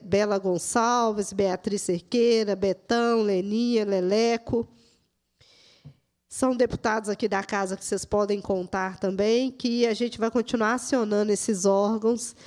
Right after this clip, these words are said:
para que as providências necessárias sejam tomadas e que não será em vão a presença de vocês aqui até essa hora da noite.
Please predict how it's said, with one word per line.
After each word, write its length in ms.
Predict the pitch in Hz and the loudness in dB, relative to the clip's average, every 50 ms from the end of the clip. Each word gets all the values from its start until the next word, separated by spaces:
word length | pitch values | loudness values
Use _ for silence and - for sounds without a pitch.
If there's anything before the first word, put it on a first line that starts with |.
| - - - - - _ _ - | -20 -20 -20 -20 -20 _ _ -2
para 140 | 233 226 | -2 0
que 120 | 233 - 247 | 0 0 -2
as 120 | 240 - | -2 -2
providências 720 | - - 247 247 233 247 196 196 208 220 226 226 - 220 - | -2 0 0 0 0 -2 0 0 2 2 2 0 -2 -6 -2
necessárias 600 | 220 214 214 - 196 185 - - 202 202 196 - | -2 -2 -2 -2 -2 -2 -2 -2 -2 -2 -2 -2
sejam 280 | - 208 185 196 190 180 | -2 -2 0 0 -2 -2
tomadas 960 | - 196 175 185 196 202 214 233 254 240 220 240 247 240 - - - - - _ - - - - - _ _ - | -2 -4 -4 -2 -2 -2 0 -2 -2 -2 -2 -4 -4 -4 -6 -10 -12 -14 -16 _ -20 -20 -20 -20 -20 _ _ -8
e 100 | 254 226 | -6 -2
que 120 | - 285 | -2 0
não 440 | 254 254 262 269 285 320 339 339 320 | 0 2 2 2 2 0 0 -2 -4
será 420 | - - - 285 254 233 226 233 240 | -4 -2 0 0 2 2 2 0 0
em 80 | 254 | 0
vão 340 | 208 190 208 208 214 220 233 | 0 0 0 2 2 2 0
a 60 | 226 | 0
presença 420 | - 226 226 202 185 202 202 202 - | 0 0 0 0 0 0 -2 -2 -2
de 80 | 226 | -2
vocês 400 | 196 220 208 190 - 214 208 196 | 0 2 0 2 2 0 0 0
aqui 200 | 196 - - 240 | -2 -2 -2 -2
até 180 | 233 - - 277 | -2 -2 -2 -2
essa 280 | 269 269 - 320 285 | -2 -2 0 0 2
hora 260 | 254 233 233 220 226 220 | 2 2 2 0 -2 -2
da 160 | 233 240 220 | -2 -2 0
noite. 480 | 196 170 151 170 - - - - - | 0 -2 -2 -2 -6 -8 -12 -12 -12